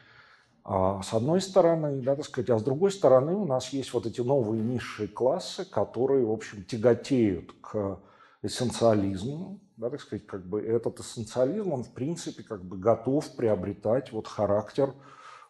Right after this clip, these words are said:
ну, так, он на-, настоящей субстанциальности, что мы наблюдаем по,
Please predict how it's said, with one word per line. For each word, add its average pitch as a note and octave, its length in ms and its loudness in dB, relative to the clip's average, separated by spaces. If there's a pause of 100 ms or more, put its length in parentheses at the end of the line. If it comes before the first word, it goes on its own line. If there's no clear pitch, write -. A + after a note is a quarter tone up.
ну, G#2+ 300 -2
так, - 320 -8
он A2 340 -2
на-, A2+ 520 -4
настоящей C3+ 480 4
субстанциальности, - 920 2
что - 180 -6
мы A2 100 0
наблюдаем A#2 640 0
по, A#2 420 -8